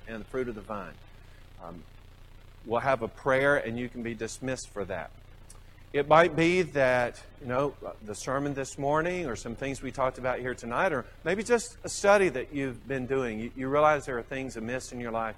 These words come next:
You need to make them right. Uh, we have some elders in here tonight. Raise your hand, elders. One, two, three. In line right there.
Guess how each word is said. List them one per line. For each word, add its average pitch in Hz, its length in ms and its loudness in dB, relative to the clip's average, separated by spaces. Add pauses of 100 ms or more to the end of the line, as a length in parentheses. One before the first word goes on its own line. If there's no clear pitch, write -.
You 110 80 -10
need 113 80 -8
to 104 80 -10
make - 180 -8
them 98 180 -10
right. 87 240 -10 (800)
Uh, 101 80 -8
we 143 180 -2
have 143 200 -2
some 120 160 -6
elders 151 440 2
in 170 180 0
here 180 380 -2 (360)
tonight. 151 460 2 (220)
Raise 147 180 0
your 120 80 -10
hand, 123 240 -6
elders. 123 420 -6 (800)
One, 139 300 -8 (500)
two, 151 280 -2 (280)
three. 131 280 2 (180)
In 117 160 -8
line 139 240 -2
right 110 240 -6
there. 101 200 -4